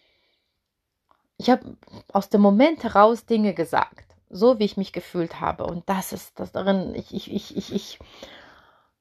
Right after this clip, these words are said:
ich schmecke diesen Geschmack immer noch. Ja, dieser, diese, dieses Gefühl hat mich getragen, weil ich kenne den Kontrast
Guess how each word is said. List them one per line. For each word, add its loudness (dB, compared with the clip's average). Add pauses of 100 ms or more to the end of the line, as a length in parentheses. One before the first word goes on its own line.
(160)
ich 2
schmecke 6
diesen 0
Geschmack 0
immer 0
noch. -4
Ja, 2
dieser, 4
diese, -4
dieses 0
Gefühl 0
hat 2
mich -4
getragen, 2
weil 2
ich -8
kenne 4
den -4
Kontrast 0